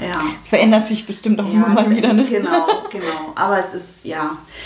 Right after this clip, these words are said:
Speaker 1: ich mag große, offene Blumen einfach, ähm, ja,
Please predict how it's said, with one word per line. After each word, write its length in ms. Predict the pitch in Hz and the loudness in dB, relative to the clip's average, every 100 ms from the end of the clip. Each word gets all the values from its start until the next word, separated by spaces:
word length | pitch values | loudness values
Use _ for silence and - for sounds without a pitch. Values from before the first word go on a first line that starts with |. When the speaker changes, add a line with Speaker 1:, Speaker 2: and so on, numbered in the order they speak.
| - | -6
Speaker 1:
ich 180 | 190 190 | -2 2
mag 240 | 170 156 - | 2 0 -2
große, 400 | 170 175 - - | 0 0 -2 -2
offene 380 | 160 - 175 | -2 -4 -8
Blumen 640 | 175 - 175 175 170 165 - | -8 -6 0 2 4 2 0
einfach, 720 | 151 156 - 165 165 165 - | 0 0 -4 -8 -10 -10 -10
ähm, 340 | 165 165 - | -10 -10 -12
ja, 400 | 170 170 339 - | -12 -10 -10 -10